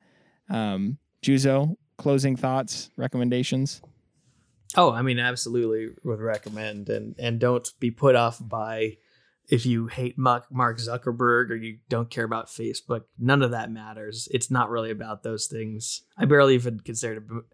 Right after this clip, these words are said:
Speaker 2: I always, when I talk about the movie, I, I talk about it as Mark the character in the movie. You know, it's a totally separate thing.
Speaker 1: Yeah, yeah, no, it is.
Speaker 2: Um, I think, um, I don't know if there's anything else I wanted to say.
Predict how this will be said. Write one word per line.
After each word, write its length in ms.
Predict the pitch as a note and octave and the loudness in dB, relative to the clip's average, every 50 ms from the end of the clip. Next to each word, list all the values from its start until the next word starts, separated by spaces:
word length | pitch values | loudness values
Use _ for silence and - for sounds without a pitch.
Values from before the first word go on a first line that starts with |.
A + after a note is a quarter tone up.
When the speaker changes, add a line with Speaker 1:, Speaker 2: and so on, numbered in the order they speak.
| - - - - - - | -20 -20 -20 -20 -2 2
Speaker 2:
I 120 | - F3+ | 6 8
always, 360 | E3+ D#3 C3+ B2+ B2 - - | 8 10 8 8 6 2 2
when 120 | C#3 C#3+ D#3 | 2 4 4
I 100 | D3+ C#3 | 4 4
talk 160 | - D#3+ C#3+ | 4 2 2
about 140 | B2+ A#2+ A2+ | 2 -2 -2
the 60 | A#2+ | 0
movie, 240 | B2+ C3 B2+ A#2+ A2+ | 0 0 2 0 -2
I, 80 | A2 - _ - | -4 -6 _ -14
I 100 | B2 A#2 - _ - | -14 -14 -8 _ 2
talk 200 | - D3+ B2+ A#2 | 4 4 4 4
about 260 | A2+ A2 G#2+ A2+ - | 0 -4 -8 -10 -10
it 40 | A#2 | -6
as 240 | A#2 A2 - - - - | -2 0 0 0 2 4
Mark 460 | C#3 B2 B2+ B2+ C3 B2 A#2 A#2 - | 6 8 8 8 8 6 4 2 -2
the 220 | C3 A#2+ A#2 A#2+ | -8 -8 -8 -8
character 580 | - - - - C3 A#2+ A#2 A2 - - A2+ G#2+ | -8 -8 -2 0 2 2 2 0 0 -2 -2 -2
in 120 | G#2 G#2 | -2 -4
the 60 | G#2 G2+ | -6 -6
movie. 520 | G#2 G#2+ G#2 G#2+ G#2+ A2 - - - - | -6 -6 -8 -8 -8 -8 -8 -8 -10 -12
You 80 | - - | -12 -12
know, 100 | - B2+ | -10 -10
it's 140 | B2+ - - | -8 -8 -10
a 60 | - | -10
totally 320 | - - B2 - - - - | -6 -6 -4 -4 -4 -4 -6
separate 380 | - - - - _ - - | -8 -10 -12 -14 _ -10 -2
thing. 100 | - D#3 | 2 2
Speaker 1:
Yeah, 220 | D3+ B2+ G#2+ F2+ F2+ | 4 4 2 -2 -2
yeah, 220 | F2+ B2+ B2+ G#2 - | -2 -2 -2 -2 -2
no, 200 | B2+ B2+ G2+ G2 | -4 -4 -4 -4
it 100 | A#2 A#2 | -2 0
is. 140 | A2 A2 G#2+ | 2 4 4
Speaker 2:
Um, 260 | G#2+ G#2+ A2 A#2+ - - - _ _ _ _ _ _ _ _ _ _ _ | 2 0 -4 -8 -10 -12 -18 _ _ _ _ _ _ _ _ _ _ _
I 140 | C3 C3+ D#3+ | 6 6 6
think, 360 | D#3+ - G3 F#3 F3 F3+ - | 6 6 4 4 4 4 4
um, 480 | F#3 D#3+ D#3 D3+ C#3+ C#3+ C#3 C#3 C3+ C#3 - _ _ _ _ _ _ _ _ - - - | 4 6 6 6 4 2 0 -2 -4 -6 -10 _ _ _ _ _ _ _ _ -20 -6 0
I 60 | - | 0
don't 120 | F3 F3+ | 2 2
know 40 | E3+ | 4
if 20 | C3+ | 2
there's 160 | C#3+ C#3+ F#3 | 4 6 4
anything 240 | G3+ G3 G#3 F3+ E3 | 4 4 4 2 2
else 180 | D#3+ D#3+ - | 2 2 0
I 40 | D3 | 0
wanted 240 | C#3 C3+ C3+ C3 B2 | 0 0 0 -2 0
to 40 | A#2+ | -2
say. 400 | - - C3+ B2+ B2+ - A#2+ | 0 0 0 0 -2 -4 -6